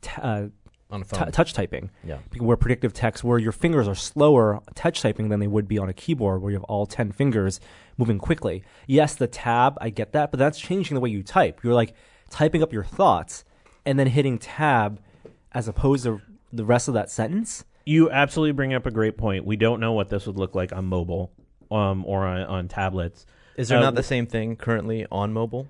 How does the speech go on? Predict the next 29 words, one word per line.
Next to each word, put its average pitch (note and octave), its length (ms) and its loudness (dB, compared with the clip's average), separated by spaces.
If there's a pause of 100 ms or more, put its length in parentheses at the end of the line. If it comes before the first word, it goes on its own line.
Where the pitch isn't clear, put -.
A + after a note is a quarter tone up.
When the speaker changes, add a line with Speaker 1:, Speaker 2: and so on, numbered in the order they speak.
(480)
Speaker 1:
There, D#3+ 200 4
there F#3+ 160 6
is, G#3 180 10
but D#3+ 100 0
not C#3 380 2
big D#3 160 4
phrases. C3 560 2
You C3 80 -2
know, C3 60 6
Speaker 3:
Not C3 100 4
Speaker 1:
there A2+ 140 4
is - 40 4
Speaker 3:
phrases. A2+ 480 2
Not A#2+ 220 0
like, A#2+ 320 0
this D3 220 0
was, B2+ 260 0
like, A2 220 -4
a F#2+ 100 -2
next G#2 400 -4
iteration F#2+ 520 -4
on E2+ 140 -10
that. D#2 220 -14
I - 40 -10
mean, G#2+ 160 -2
Speaker 2:
Right. F#2 60 2
Speaker 3:
there's A#2 140 2
always D3+ 260 0
words, G2+ 680 -4